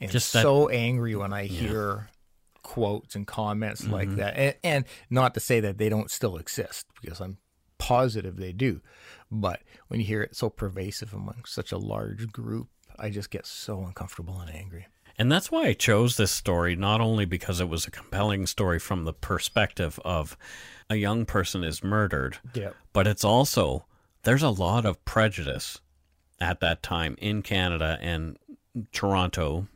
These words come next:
Speaker 2: uh, at the time
Speaker 1: Oh, yes.
Speaker 2: about the gay community, and their reaction to this was, um, to go after the gay community. These guys were pedophiles.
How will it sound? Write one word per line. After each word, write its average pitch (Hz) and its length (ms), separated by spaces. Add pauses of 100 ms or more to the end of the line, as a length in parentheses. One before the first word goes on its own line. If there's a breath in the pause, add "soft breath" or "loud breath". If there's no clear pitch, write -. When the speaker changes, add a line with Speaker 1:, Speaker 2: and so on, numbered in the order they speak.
(640 loud breath)
Speaker 2:
uh, 78 280
at 80 200
the 90 100
time 101 640 (140)
Speaker 1:
Oh, 147 140
yes. 120 340
Speaker 2:
about 101 640 (420)
the 98 100
gay 98 240
community, 92 800 (400)
and 87 460
their 107 260
reaction 107 680
to - 120
this 76 420 (160)
was, 92 480 (560 soft breath)
um, 76 420 (320)
to - 80
go 101 300
after 110 320
the 95 100
gay 101 240
community. 101 400
These 202 240
guys 254 240
were 190 80
pedophiles. - 920